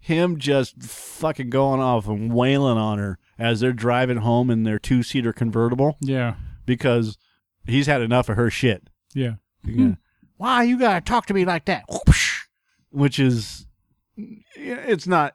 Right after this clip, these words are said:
Speaker 1: it's a funny thing to think about, but, you know.
Speaker 2: Yeah, you saw it in real life, it wouldn't be funny.
Speaker 1: No, but back in the forties, funny as shit. You know.
Speaker 2: Probably with
Speaker 1: Slapstick
Speaker 2: over,
Speaker 1: comedy.
Speaker 2: yeah, uh, over, overused, uh, screaming, like,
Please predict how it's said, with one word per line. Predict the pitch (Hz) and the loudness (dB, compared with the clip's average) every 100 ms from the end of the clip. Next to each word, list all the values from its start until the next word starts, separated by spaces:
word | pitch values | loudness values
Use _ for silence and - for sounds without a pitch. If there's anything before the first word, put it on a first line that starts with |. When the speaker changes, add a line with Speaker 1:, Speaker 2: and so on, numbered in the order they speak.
| _ - | _ -6
Speaker 1:
it's | 131 - - - - - - | -6 -6 -20 -20 -20 -12 2
a | 151 | 2
funny | - - 175 151 131 | 2 4 4 6 0
thing | - 143 127 120 | 0 2 2 0
to | 107 | -2
think | - 143 127 | 0 0 0
about, | 113 113 107 104 | 0 0 0 -2
but, | 104 110 | -4 -2
you | 113 | -4
know. | 101 101 85 - _ | -4 -8 -10 -18 _
Speaker 2:
Yeah, | 165 | 0
you | 143 | 0
saw | 123 190 | 0 0
it | 165 | 2
in | |
real | 156 143 | 0 0
life, | 139 117 | 0 0
it | |
wouldn't | 131 131 120 | -2 0 -2
be | 113 | -4
funny. | - 117 98 | -6 -8 0
Speaker 1:
No, | 156 117 92 | 0 2 0
but | 120 113 95 | 0 0 0
back | 123 117 | -2 -2
in | |
the | 107 | -4
forties, | - 117 101 90 | -2 -2 -2 -4
funny | 123 104 90 | -4 -2 -6
as | |
shit. | - 110 - _ _ _ _ | -8 -8 -10 _ _ _ _
You | 113 | -8
know. | 85 78 _ _ _ - | -8 -12 _ _ _ -4
Speaker 2:
Probably | 160 151 | -2 0
with | 139 | 0
Speaker 1:
Slapstick | 147 135 156 - 117 | 2 2 0 -4 -4
Speaker 2:
over, | |
Speaker 1:
comedy. | 120 110 98 85 _ | -4 -4 -6 -10 _
Speaker 2:
yeah, | 175 156 127 135 | 0 0 0 -2
uh, | 151 | -4
over, | 180 151 151 151 | -2 0 0 0
overused, | 165 147 143 139 135 - 156 139 139 131 113 135 | 0 0 2 2 0 -4 -6 -2 0 0 0 -2
uh, | 123 | -2
screaming, | 113 - 135 131 120 | -4 -4 -2 0 0
like, | 117 | -4